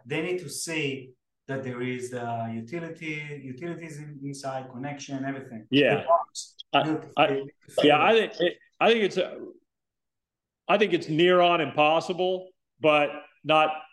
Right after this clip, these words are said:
Speaker 2: not im-, it's improbable, but not impossible.
Speaker 1: Unless it's a finished lot.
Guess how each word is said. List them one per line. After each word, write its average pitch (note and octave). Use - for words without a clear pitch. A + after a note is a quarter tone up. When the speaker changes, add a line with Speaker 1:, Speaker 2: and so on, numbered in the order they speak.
Speaker 2:
not D3+
im-, B2+
it's D#3
improbable, F3+
but C3+
not C#3+
impossible. A#2
Speaker 1:
Unless G#3
it's F3+
a D3
finished E3+
lot. E3